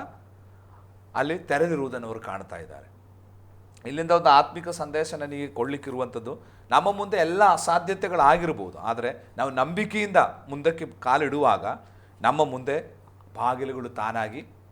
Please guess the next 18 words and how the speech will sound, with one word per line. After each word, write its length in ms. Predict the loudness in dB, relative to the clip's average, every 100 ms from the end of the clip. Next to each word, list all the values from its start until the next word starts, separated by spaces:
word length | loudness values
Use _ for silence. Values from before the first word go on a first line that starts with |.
| -20 -20 -20 -8
ತೆರೆಯುತ್ತದೆ. 460 | -4 -2 -4 -10 -14
ನಮಗೆ 240 | -10 -10
ಬಯಕೆ 500 | -2 2 2 0 -4
ಇದ್ದರೆ, 400 | -6 -8 -10 -8
ನಂಬಿಕೆ 420 | -8 -8 -10 -8
ಇದ್ದರೆ 240 | -8 -8 -10
ಖಂಡಿತವಾಗಿ 800 | -14 -16 -12 -8 -4 -4 -6 -10
ದೇವರು 240 | -8 -8
ಏನು 120 | -10
ಮಾಡ್ತಾನೆ, 440 | -10 -12 -14 -16 -18 -20 -20 -20 -20 -20 -8
ಅಲ್ಲಿ 260 | -4 -4 -4
ಕಾರ್ಯಗಳನ್ನು 640 | -10 -2 4 4 2 -6 -6
ಮಾಡುತ್ತಿರುವುದಾಗಿ 680 | -4 -4 -8 -14 -12 -12
ನಾವು 160 | -12 -12
ನೋಡ್ತೇವೆ. 420 | -12 -14 -18 -20 -20 -20 -6
ಅದು 140 | -4 4
ಮಾತ್ರವಲ್ಲ, 540 | 4 4 4 2 2 -4 -8 -20 -20 -2
ಅಲ್ಲಿ, 440 | 0 2 0 -4